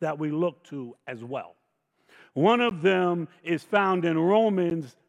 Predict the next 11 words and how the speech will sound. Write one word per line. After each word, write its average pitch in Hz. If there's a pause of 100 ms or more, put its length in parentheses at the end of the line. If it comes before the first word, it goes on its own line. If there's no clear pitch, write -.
(180)
chapter 190
sixteen, 147 (320)
verses 151
one 147
and 131
two, 101 (320)
speaking 175
about 139 (600)
a 139
woman, 139 (180)
Phoebe. 151